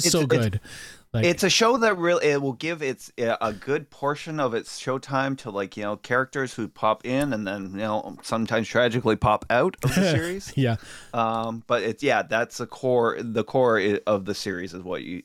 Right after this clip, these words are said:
Speaker 2: you have described in that. Stephen Strait, Holden, Naomi Nagato, and that,
Speaker 1: Yeah.
Speaker 2: these are the ones we form the family around.
Speaker 1: Mm-hmm. Um, how did you end up start watching? Like, I, I, for me personally, I started watching,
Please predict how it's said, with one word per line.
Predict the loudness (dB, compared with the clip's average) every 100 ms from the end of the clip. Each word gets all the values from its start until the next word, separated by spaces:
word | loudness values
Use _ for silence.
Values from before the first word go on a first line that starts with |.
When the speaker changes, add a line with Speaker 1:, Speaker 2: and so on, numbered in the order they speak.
| -8
Speaker 2:
you | -8
have | -8
described | -14 -12 -10 -10 -14
in | -16
that. | -14
Stephen | -12 -10 -10 -10
Strait, | -4 -4 -4
Holden, | -6 -8 -8 -10 -10 -12 _ -20 -20 _ _
Naomi | -12 -8 -8
Nagato, | -8 -4 -2 -2 -2 -2 -2 -8
and | -4
that, | 0
Speaker 1:
Yeah. | 0 0
Speaker 2:
these | -2 -4
are |
the | -8
ones | -8 -10 -10
we | -12
form | -12 -8 -8 -8
the | -10
family | -4 -4 -4 -8
around. | -12 -14 -14 -18 _ _
Speaker 1:
Mm-hmm. | 2 2 0 -6 -14 0
Um, | 2 4 2
how | 2 2
did | 2 2
you | 4 4
end | 4 4
up | 2 0
start | 0 2 2
watching? | 2 2 2 2
Like, | 2 2
I, | 2 2 2 0
I, | -2
for | 0 2
me | 4 2
personally, | 2 0 2 2
I | 2
started | 2 2
watching, | 4 2 2 2 4 2